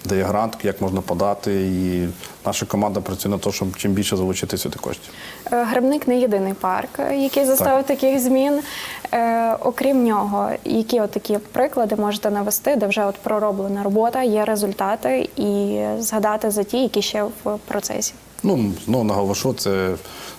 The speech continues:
Speaker 1: наш гідропарк. В свою чергу, я думаю, можна подивитися, наскільки багато вже змін відбулося. І знову ж таки є плани на наступний рік, і в цьому році, певний, будуть плани. Також є реалізація до кінця року.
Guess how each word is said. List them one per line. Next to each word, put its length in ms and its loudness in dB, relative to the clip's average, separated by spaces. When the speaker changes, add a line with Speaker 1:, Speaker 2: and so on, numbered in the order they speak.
Speaker 1:
наш 160 0
гідропарк. 520 0
В 40 -6
свою 180 -2
чергу, 240 0
я 100 2
думаю, 200 0
можна 260 2
подивитися, 640 0
наскільки 340 -2
багато 320 0
вже 100 0
змін 200 2
відбулося. 520 0
І 80 0
знову 200 0
ж 80 -8
таки 200 -4
є 100 2
плани 300 0
на 80 0
наступний 420 -2
рік, 220 0
і 20 -2
в 60 -2
цьому 200 0
році, 280 -2
певний, 260 0
будуть 240 -4
плани. 320 -4
Також 320 -2
є 40 2
реалізація 460 2
до 80 -2
кінця 300 -2
року. 220 -4